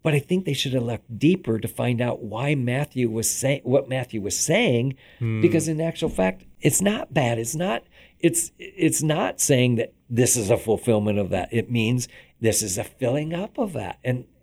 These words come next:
Speaker 1: and, and that's what the Greek language meant, I think.
Speaker 2: So do you think, would you say really the issue is our understanding of the word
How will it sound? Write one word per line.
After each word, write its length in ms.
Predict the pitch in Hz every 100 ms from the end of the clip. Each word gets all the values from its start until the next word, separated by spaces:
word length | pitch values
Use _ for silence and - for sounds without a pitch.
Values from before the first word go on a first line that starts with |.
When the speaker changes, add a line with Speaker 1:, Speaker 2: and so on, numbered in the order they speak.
| -
Speaker 1:
and, 200 | 120 - -
and 180 | 147 131
that's 220 | 147 -
what 100 | 190
the 60 | 160
Greek 320 | 143 165 156
language 420 | 147 160 147 127
meant, 420 | 123 113 208 320 95
I 100 | 87
think. 340 | 85 - - _
Speaker 2:
So 200 | - 147
do 80 | 151
you 80 |
think, 400 | 156 185 139 - _ _ _ - - _ _ -
would 100 | 131
you 120 | 170
say 400 | - 151 123 104 -
really 480 | 127 147 139 123 104
the 240 | 107 101
issue 380 | 117 - 117 107
is 280 | 104 98 98 -
our 140 | 104
understanding 600 | 110 104 - 107 101 98
of 60 | 92
the 60 |
word 380 | 90 95 90 85